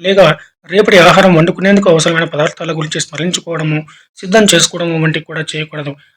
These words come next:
అసలు శరీర పోషణకు కావలసిన ఏ పని చేయకూడదు. ఇక నిర్జల ఏకాదశి రోజు నీళ్లు తాగకూడదు, ఉమ్మి మింగకూడదు.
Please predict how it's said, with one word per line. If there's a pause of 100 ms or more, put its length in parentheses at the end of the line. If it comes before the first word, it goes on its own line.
అసలు
శరీర
పోషణకు
కావలసిన (320)
ఏ
పని
చేయకూడదు. (560)
ఇక
నిర్జల
ఏకాదశి
రోజు (160)
నీళ్లు
తాగకూడదు, (240)
ఉమ్మి
మింగకూడదు.